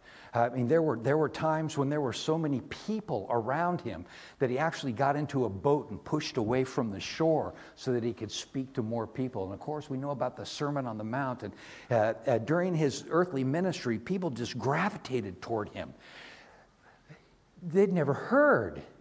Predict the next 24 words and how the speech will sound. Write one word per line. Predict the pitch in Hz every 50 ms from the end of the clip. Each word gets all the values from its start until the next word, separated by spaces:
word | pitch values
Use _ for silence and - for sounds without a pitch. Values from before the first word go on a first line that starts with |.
| - - -
any, | 180 175 175 160 - - - -
any | - 208 226 233 185
teaching | 233 - - - 285 320 330 - - 170 143 135
before. | 135 127 - - - - 254 160 135
This | 135 202 233 226 -
guy | - 226 214 233
taught | 226 - - - 202 226 214 -
with | 202 226 220 220 226
authority. | 247 240 233 - - - - 302 359 403 415 370 311 285 - - - 123 95 - - - - - - - - - - - _ -
Eh, | - 190 214 190 190 208 214 - 185
eh, | 196 - - -
you | 190 202 214
know, | 214 220 202
he | 175 240 277
wasn't | 285 302 277 277 302 294 247 175
quoting | - - 190 185 175 180 143
somebody | 131 - - 160 151 147 143 139 135 131
else. | 131 147 156 147 -
Well, | - 143 117
unless | 123 131 120 113 104 143 135 117 - -
he | 123
was | 107 101 101 -
quoting | - - 135 127 117 110 98
the, | 98